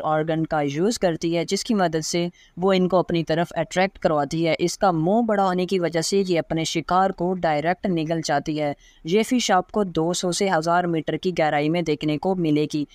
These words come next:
इसके अलावा इसकी फैमिली में पाए जाने वाले Micropina और Microstoma की जो हाईएस्ट डेप्थ रिकॉर्ड की गई है, वो छः हज़ार मीटर है।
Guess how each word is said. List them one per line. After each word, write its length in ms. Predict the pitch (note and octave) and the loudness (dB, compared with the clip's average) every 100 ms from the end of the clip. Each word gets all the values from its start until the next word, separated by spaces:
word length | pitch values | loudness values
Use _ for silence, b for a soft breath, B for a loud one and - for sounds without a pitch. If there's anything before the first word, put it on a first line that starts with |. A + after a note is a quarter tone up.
| b - | b -4
इसके 260 | G#3 - | -2 0
अलावा 340 | A#3 G3 G3+ G3 | 2 2 2 2
इसकी 280 | G3+ - C4+ | 0 0 -2
फैमिली 340 | A3+ G#3 G3 G3 | 2 2 2 0
में 120 | G3 | 0
पाए 240 | F3 D#3+ | 0 -2
जाने 320 | E3 E3 E3+ | 0 0 0
वाले 200 | E3 E3 E3 | 0 0 0
Micropina 680 | D#3+ E3+ G#3+ G#3 F#3+ F#3+ | 0 0 -2 0 0 2
और 220 | D#3 D#3+ D#3 | 2 2 0
Microstoma 680 | D3 D3 E3+ G3+ A3 G3+ F#3 | -2 0 -2 -2 0 0 0
की 140 | E3+ | -2
जो 160 | E3 D3 | -2 0
हाईएस्ट 580 | D#3 D#3+ F#3+ B3+ - | 0 2 0 0 -4
डेप्थ 440 | D#3 C#3 F3+ G#3 G3 | -6 0 0 0 -2
रिकॉर्ड 340 | E3+ E3 F#3+ | -2 0 0
की 160 | G3 D#3 | -2 -2
गई 200 | D#3+ D3 | -2 0
है, 200 | D3+ E3+ b b - | 0 -2 b b -4
वो 120 | F3 | -2
छः 380 | F3+ - F3 E3+ | -2 -2 0 0
हज़ार 340 | D3+ D3+ D#3 | 0 0 2
मीटर 240 | D#3 D3+ - | 0 0 -2
है। 280 | D#3+ D3 | -2 -2